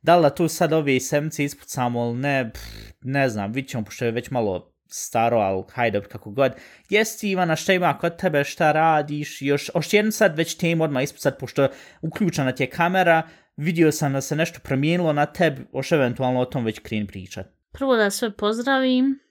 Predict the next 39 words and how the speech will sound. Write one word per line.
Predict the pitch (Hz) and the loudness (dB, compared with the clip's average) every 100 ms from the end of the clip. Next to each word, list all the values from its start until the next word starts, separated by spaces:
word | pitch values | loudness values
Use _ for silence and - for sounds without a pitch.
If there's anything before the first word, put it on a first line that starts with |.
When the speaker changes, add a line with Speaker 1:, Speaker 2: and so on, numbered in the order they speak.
| _ - | _ -6
Speaker 2:
i | 196 | -4
da | 190 | -2
kažem | 202 220 202 185 170 165 | -2 -2 0 -2 -6 -10
da | 160 | -8
sam | 165 - 156 156 151 - _ _ _ | -8 -6 -6 -8 -10 -12 _ _ _
jednu | - 208 233 | 2 4 4
kilu | 202 - 233 170 | 0 -2 0 0
lakša. | 160 196 - - - 156 175 196 _ _ _ _ _ | 0 -2 -2 -8 -6 -6 -6 -8 _ _ _ _ _
<laughs> | _ _ - - 302 - 220 | _ _ -10 6 6 6 2
Speaker 1:
Oj, | 147 147 120 | 4 4 2
šta | - - 180 | -6 2 4
sa, | 175 190 | 4 2
i | 165 | 2
ti | 208 233 | 2 4
na | 160 | 4
dijeti? | 131 123 120 120 123 - _ - | 2 2 2 2 0 -6 _ -6
Speaker 2:
Nije, | 226 247 285 | 0 4 6
nek | 269 254 | 4 2
sam | - 226 | 2 2
izgubila | 214 214 233 262 208 185 | 2 2 -4 0 2 2
kose. | 190 214 226 - 202 175 - - | 2 0 0 -2 -4 -4 -10 2
Speaker 1:
Koliko | 170 - 233 196 | 4 4 6 6
s-, | 190 160 | 4 0
dugo | 208 185 175 | 4 6 4
sa | - 208 | 6 4
mnom | 196 156 | 6 2
snima | 156 - 208 208 196 | 0 0 4 4 6
i | 180 | 4
došao | 165 180 185 190 | 6 4 6 4
je | 170 | 6
sad | - 175 - | 6 4 4
trenutak | 156 151 170 190 175 | 2 4 4 2 0
kad, | - 160 139 - - | 0 -2 -2 -12 2
oj, | 160 180 180 | 8 10 10
moram | 160 170 180 147 180 | 8 4 4 4 4
ponovo | 202 170 139 | 4 4 4
s | 147 - | 2 2
njim | 190 156 | 2 2
snimat | 143 - 151 165 175 170 | 2 -2 0 2 4 2